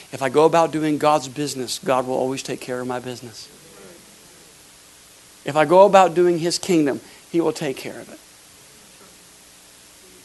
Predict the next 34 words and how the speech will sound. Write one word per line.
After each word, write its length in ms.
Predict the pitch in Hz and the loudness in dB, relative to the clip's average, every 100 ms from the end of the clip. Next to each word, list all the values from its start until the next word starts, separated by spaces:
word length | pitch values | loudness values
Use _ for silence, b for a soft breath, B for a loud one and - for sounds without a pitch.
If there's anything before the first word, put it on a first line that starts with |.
| - - - - - - - - - - - - - - - | -20 -20 -20 -20 -20 -20 -20 -20 -20 -20 -20 -20 -20 -20 -2
It's 180 | 190 - | -2 0
worked. 500 | 185 254 392 - - - | 0 0 -2 -10 -16 -10
It 40 | |
has 160 | 165 165 | -6 -6
worked 280 | 165 104 - | -4 -6 -4
for 100 | 156 | -4
a 60 | |
long 300 | 156 175 202 | -2 0 -2
time. 260 | 202 202 151 | -4 -6 -8
If 280 | - - - | -10 -8 -6
you 80 | |
just 200 | 175 214 | -6 -4
keep, 160 | - 170 B B | -4 -4 B B
I'm 160 | 123 147 | -4 -4
just, 120 | 143 B B B - - | -6 B B B -20 -14
when 200 | 135 147 | -2 0
we 80 | 180 | 2
were 160 | 226 170 | 4 2
at 60 | |
Rhema, 380 | 127 139 165 208 233 - - - - - - - - - B B - | 2 0 0 -2 -4 -16 -20 -20 -20 -20 -20 -20 -10 -10 B B -6
and 80 | 143 | -2
when 100 | 143 | 0
Satan 300 | - 170 170 | 2 0 0
would 100 | 156 | -2
attack 320 | 147 175 170 | -2 -2 0
our 120 | 170 | 0
finances, 760 | 156 165 180 180 190 220 220 - B B B | 0 0 0 0 -2 -4 -6 -10 B B B
what 200 | 139 175 | -4 -2
little 220 | 165 165 | 0 0
we 120 | 165 | 0
had, 260 | 160 175 185 | -2 -2 -2
I 140 | 139 | -4
gave 260 | 139 143 131 | -6 -8 -8
it. 100 | 123 | -12